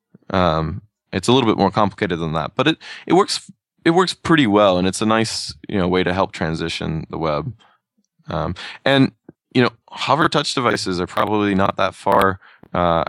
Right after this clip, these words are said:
out there. You know, we've seen a few basic versions of that. Uh, you know, I think the Sa-, one of the Samsung Galaxy phones had something like that, and, and pointer events is designed to be forward-looking for hover-capable touch devices as well.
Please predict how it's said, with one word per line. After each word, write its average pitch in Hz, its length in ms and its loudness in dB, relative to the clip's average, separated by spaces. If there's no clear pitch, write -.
out - 220 0
there. 71 200 -4
You 71 60 -6
know, 85 100 -4
we've 92 160 -2
seen 101 220 0
a - 40 0
few 104 520 2
basic 98 340 0
versions 95 420 2
of 90 140 -2
that. 90 320 2
Uh, 82 320 -4
you 92 60 -4
know, 82 180 -2
I 85 80 -2
think 95 220 -2
the 87 80 -8
Sa-, - 240 -4
one 92 160 2
of 90 60 2
the 87 80 0
Samsung 87 440 0
Galaxy 82 420 -2
phones 80 400 -2
had 82 140 -6
something 80 300 -4
like 82 160 -4
that, 82 320 0
and, 87 220 0
and 113 160 0
pointer 123 260 4
events 107 300 2
is 98 140 -4
designed 90 580 2
to 92 100 -2
be 87 280 -2
forward-looking 82 880 -4
for 80 500 -4
hover-capable 87 720 -2
touch - 300 -6
devices 80 460 -6
as 76 140 -8
well. 76 380 -2